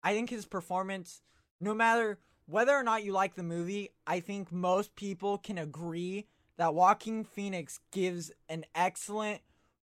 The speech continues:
raw, and emotional performance. I feel like I saw people from the preview night saying, like, "Joaquin Phoenix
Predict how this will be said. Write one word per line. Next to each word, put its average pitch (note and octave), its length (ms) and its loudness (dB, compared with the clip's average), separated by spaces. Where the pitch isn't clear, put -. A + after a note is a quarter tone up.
raw, F#3 680 8
and F3+ 140 -4
emotional E3+ 540 -2
performance. C#3 920 -10
I C#3+ 160 -4
feel E3 320 -4
like D#3 340 -2
I F#3 120 4
saw G#3+ 240 4
people G3 720 0
from E3 440 0
the E3+ 140 -6
preview G#3 480 -4
night D#3+ 320 -4
saying, E3 360 -6
like, D3+ 340 -6
"Joaquin F3 520 0
Phoenix F#3 520 -8